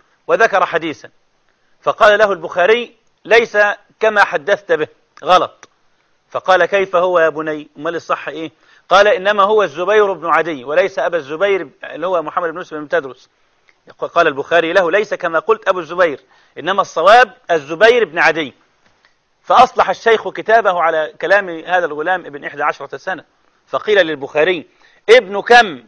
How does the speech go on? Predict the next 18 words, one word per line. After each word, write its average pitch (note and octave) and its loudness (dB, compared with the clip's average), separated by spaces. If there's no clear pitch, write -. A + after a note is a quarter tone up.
كنت A3+ 2
لما G3 2
رددت G3+ 0
على F3+ 6
الداخلي؟" F3+ -2
قال: G3+ 4
"كنت G#3+ -2
ابن G3 -2
إحدى F3 -6
عشرة D#3+ -2
سنة". A#2+ -14
ف-، D3 -2
وصنف F#3+ 0
وهو F3+ 2
ابن F#3+ -2
ثمان F#3+ 0
عشرة F3 2
سنة، A3+ -2